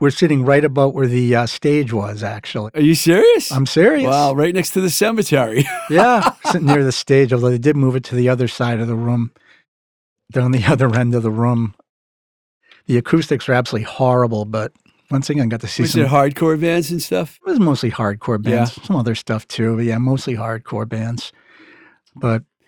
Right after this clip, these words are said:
Speaker 2: Before I ask you about new stuff, 'cause I wanna talk about a lot of new stuff, I wanna ask you for your opinion on a couple things.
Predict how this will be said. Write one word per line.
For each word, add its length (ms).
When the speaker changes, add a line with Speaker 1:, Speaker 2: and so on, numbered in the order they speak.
Speaker 2:
Before 380
I 60
ask 320
you 40
about 220
new 220
stuff, 360
'cause 160
I 40
wanna 220
talk 220
about 220
a 40
lot 200
of 60
new 160
stuff, 340
I 80
wanna 280
ask 300
you 80
for 140
your 120
opinion 440
on 140
a 40
couple 320
things. 440